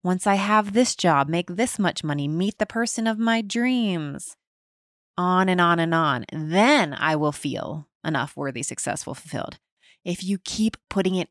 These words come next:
outside of yourself, you will keep chasing it. It is up to you to claim it for yourself every single day, sometimes every moment of the day. <laughs>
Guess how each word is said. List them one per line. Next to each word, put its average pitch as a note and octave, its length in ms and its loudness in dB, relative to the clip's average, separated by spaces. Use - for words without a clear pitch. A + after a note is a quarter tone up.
outside F#3+ 540 2
of D3+ 40 -6
yourself, E3 360 0
you D#3 80 0
will D#3 80 -2
keep - 300 -6
chasing C4 560 0
it. C#3 200 0
It E3 100 -4
is D#3 220 -2
up - 240 0
to B3+ 180 2
you F3 420 2
to - 180 -6
claim C4 400 -2
it - 320 -14
for F3 160 -6
yourself B3+ 480 0
every A#3+ 240 -2
single A3 240 -2
day, F3+ 300 0
sometimes F#3 640 -2
every D#3 500 -2
moment C#3 480 -4
of C3+ 300 -4
the B2+ 260 0
day. - 320 -6
<laughs> D#3 60 -4